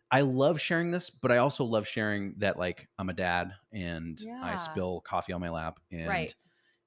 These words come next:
Speaker 1: you know, sometimes, you know, like, all the life stuff.
Speaker 2: Absolutely.
Speaker 1: Because I want people to see. And, and I also
Speaker 2: Mm-hmm.
Speaker 1: want to, like, perplex people
Speaker 2: Mm-hmm.
Speaker 1: to the point
Speaker 2: Yeah.
Speaker 1: where, like, "Okay,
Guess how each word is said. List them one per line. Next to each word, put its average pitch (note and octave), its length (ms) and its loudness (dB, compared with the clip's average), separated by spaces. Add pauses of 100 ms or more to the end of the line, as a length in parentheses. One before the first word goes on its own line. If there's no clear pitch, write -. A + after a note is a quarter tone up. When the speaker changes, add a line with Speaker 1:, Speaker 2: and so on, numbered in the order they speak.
Speaker 1:
you G2+ 160 -6
know, E2+ 460 -4
sometimes, F2+ 640 -6
you E3+ 100 2
know, C#3 140 2
like, C#3 180 2
all C3 160 2
the B2+ 140 2
life F#2+ 320 0
stuff. - 480 -4
Speaker 2:
Absolutely. A#3+ 640 -6
Speaker 1:
Because C#3+ 160 -2
I D#3 40 0
want D#3 220 0
people C#3 200 -4
to A2+ 100 -2
see. A#2+ 480 0
And, A2+ 240 0
and B2 120 2
I B2+ 100 4
also D3 440 0
Speaker 2:
Mm-hmm. D3+ 100 2
Speaker 1:
want A#2+ 180 2
to, A2+ 60 0
like, G2 220 -2
perplex - 640 -6
people D3+ 320 -4
Speaker 2:
Mm-hmm. - 60 -8
Speaker 1:
to C3 80 -6
the A2 80 -6
point G#2+ 180 -4
Speaker 2:
Yeah. E2 60 -6
Speaker 1:
where, G#2+ 80 0
like, F#2+ 200 -2
"Okay, - 360 -14